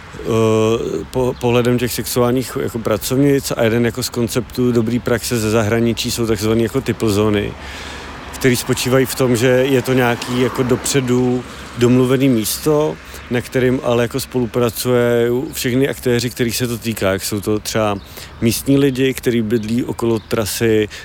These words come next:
ať je to město, ať jsou to politici, neziskový organizace, ale taky samotný, jako především samotný jako sexuální pracovnice. Tak ten koncept, eh, spočívá v tom, že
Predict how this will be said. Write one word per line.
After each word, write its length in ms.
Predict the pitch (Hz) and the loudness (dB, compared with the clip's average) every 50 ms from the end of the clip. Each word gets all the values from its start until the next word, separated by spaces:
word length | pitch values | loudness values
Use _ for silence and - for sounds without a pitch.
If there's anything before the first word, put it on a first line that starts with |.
| - - | -12 -10
ať 120 | - - - | -6 -2 -2
je 60 | 117 | 0
to 120 | 101 110 | 2 2
město, 640 | 107 107 107 104 - - - - 131 123 120 117 113 | 2 2 2 0 -2 -4 -4 0 2 2 4 4 2
ať 120 | 120 117 - | 0 -2 -4
jsou 100 | - 107 | -6 -6
to 100 | 104 104 | -6 -6
politici, 1000 | - 110 113 113 110 - 120 107 - - - 117 110 104 104 104 104 107 117 110 - | -2 -2 -2 -2 -2 -2 -6 -6 -4 -4 -2 0 0 2 2 2 0 0 -2 -4 -2
neziskový 720 | 117 110 104 107 117 110 - - - 123 110 107 113 113 | -2 -2 0 -2 -2 -4 -6 -4 -2 -2 0 0 2 2
organizace, 840 | 110 104 98 110 110 110 98 101 107 - - - 107 104 101 98 98 - - - - - - | 2 2 2 2 2 2 0 -2 -4 -4 -4 -2 -2 -2 -2 -2 -6 -10 -16 -18 -12 -4 -2
ale 120 | 110 110 | 0 0
taky 220 | 107 110 - 120 | 0 0 -2 -4
samotný, 560 | 110 - 113 113 113 107 - - 110 113 113 110 | -4 -2 0 0 0 0 -2 -2 -2 0 0 0
jako 180 | 104 101 113 | 0 -2 -4
především 540 | 98 - 117 110 110 107 - - - 113 107 | -4 -2 0 2 2 0 0 0 -2 -2 -2
samotný 400 | - 120 113 110 107 - 110 110 | 0 0 0 0 -2 0 -2 -2
jako 180 | 104 - - 107 | -2 -2 -4 -6
sexuální 500 | - 117 - - - 110 110 117 131 120 | -6 -6 -4 -2 0 2 2 2 2 0
pracovnice. 760 | - 110 107 - - 120 127 127 117 - - 127 117 117 113 - - - - - - - - - - - - - | 0 -2 -2 -2 -2 -2 0 0 0 0 -2 -2 -2 -2 -4 -10 -14 -16 -16 -16 -16 -16 -16 -16 -16 -14 -10 -8
Tak 120 | 127 107 - | -8 -2 0
ten 180 | 131 127 135 | 2 2 2
koncept, 600 | 160 170 - - 123 120 - - 127 107 - - - - 135 120 113 110 110 110 110 110 | 0 -2 -2 -2 0 0 0 0 -2 -2 -4 -4 -2 0 2 2 2 4 4 4 2 2
eh, 40 | 104 | 0
spočívá 420 | 101 - 120 110 - 123 123 120 113 | -2 -4 -6 -4 0 2 2 2 2
v 60 | - | 0
tom, 220 | - 120 123 123 - - - - - - - - - - - | 0 0 0 0 0 -2 -4 -8 -10 -10 -12 -12 -10 -8 -6
že 520 | 107 101 117 117 117 113 113 113 110 110 | -4 0 0 2 2 2 2 2 2 2